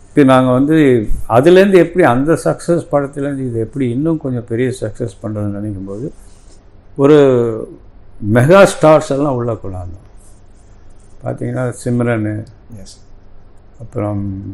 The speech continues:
Speaker 1: பிரியா ஆனந்த், யோகி பாபு, ஊர்வசி, சமுத்திரக்கனி, வனிதா விஜயகுமார், எல்லாம் சின்ன கேரக்டர்ஸ் கூட. பூவையார்னு ஒரு சின்ன பையன் கேரக்டர்,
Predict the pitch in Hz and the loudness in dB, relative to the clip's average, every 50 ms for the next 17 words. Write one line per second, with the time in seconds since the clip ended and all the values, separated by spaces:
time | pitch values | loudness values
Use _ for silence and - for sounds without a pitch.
0 | 95 - - 113 110 113 110 107 104 101 101 104 101 101 101 104 107 - _ - | -14 -10 -6 -4 -2 -2 0 0 -2 -2 -4 -6 -8 -8 -10 -12 -14 -18 _ -20
1 | - - - - - - - - - - 110 113 117 110 110 101 95 95 95 95 | -20 -20 -20 -20 -20 -20 -20 -20 -8 -4 -2 -2 0 0 -2 -2 -2 -2 -4 -4
2 | 92 92 92 90 95 107 - - - - 104 107 107 104 101 98 92 - - 107 | -6 -8 -10 -10 -12 -14 -16 -20 -12 -6 -4 -2 -2 -2 -2 -4 -4 -6 -8 -10
3 | 95 95 95 101 101 95 - - 113 117 120 113 117 117 107 101 101 101 98 98 | -8 -8 -8 -10 -14 -10 -6 -4 -2 -2 -2 -2 -4 -6 -6 -6 -6 -8 -8 -8
4 | 95 92 92 95 98 - - - - - - - - - - - - - - - | -8 -10 -10 -12 -14 -16 -18 -18 -18 -20 -20 -20 -20 -20 -20 -20 -20 -20 -20 -18
5 | - - - - 113 101 104 110 113 107 113 110 101 98 101 98 101 101 98 - | -20 -20 -18 -12 -8 -4 -4 -4 -4 -4 -4 -4 -4 -4 -4 -6 -8 -8 -10 -10
6 | - 95 95 95 92 95 95 101 - - - - - - - - - - - - | -12 -12 -12 -10 -10 -12 -14 -16 -18 -20 -20 -20 -20 -20 -20 -20 -20 -20 -20 -20
7 | - - - - - - - - - - 135 175 202 - - - - 196 220 240 | -20 -20 -20 -20 -20 -20 -20 -12 -6 -2 0 2 2 0 0 -2 -2 -2 0 0
8 | 226 190 196 190 175 175 156 - 165 143 131 - - 156 151 135 107 107 - 151 | 0 2 2 2 2 2 0 0 -2 -2 -2 -4 -4 -2 -2 -2 -2 -2 -2 -2
9 | 151 143 143 139 135 135 139 135 131 117 107 104 - - 127 127 120 110 - 117 | 0 2 2 2 0 0 -2 -4 -4 -4 -6 -8 -8 -6 -6 -6 -4 -4 -4 -4
10 | 123 117 110 113 107 104 107 120 - 101 98 98 | -4 -4 -4 -4 -4 -4 -6 -6 -8 -8 -8 -8